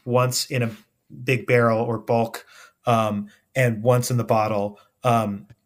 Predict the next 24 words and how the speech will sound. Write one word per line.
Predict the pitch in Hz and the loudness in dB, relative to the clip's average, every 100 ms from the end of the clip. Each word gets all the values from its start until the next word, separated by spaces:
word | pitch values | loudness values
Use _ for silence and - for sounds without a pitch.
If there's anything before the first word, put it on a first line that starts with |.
| _ - | _ -8
they, | 123 123 117 113 110 107 _ _ - | 4 4 4 0 -4 -8 _ _ -4
they, | 123 113 110 113 _ _ _ _ _ _ _ _ _ - | 0 0 0 -6 _ _ _ _ _ _ _ _ _ 4
after | 135 143 151 | 6 6 4
aging | 131 135 135 | 6 4 4
in | 123 | 2
the | 120 | 2
bottle, | 120 117 113 107 - _ | 4 6 4 -2 -8 _
uh, | 131 120 120 | 2 2 0
they'll | 120 123 120 113 110 - | 2 4 4 2 -2 -10
move | - 120 131 147 | -4 2 6 6
it | 143 | 6
around | 123 123 123 117 113 | 8 8 6 4 0
slowly | - 139 127 120 113 | 2 8 8 8 0
and, | 117 113 | -2 -4
like, | 110 110 | -4 -4
kind | 127 | -4
of | 117 | -4
invert | 113 104 131 131 135 | -4 0 4 4 2
the | - | -2
bottle, | 113 110 107 104 - - - | 0 0 -2 -6 -10 -14 -2
um, | 123 110 104 104 _ _ _ _ _ - - | 0 0 -4 -10 _ _ _ _ _ -12 -6
so | - 131 123 | 2 4 4
that, | 120 117 110 - | 4 2 -2 -2
uh, | 123 113 107 | 0 0 -2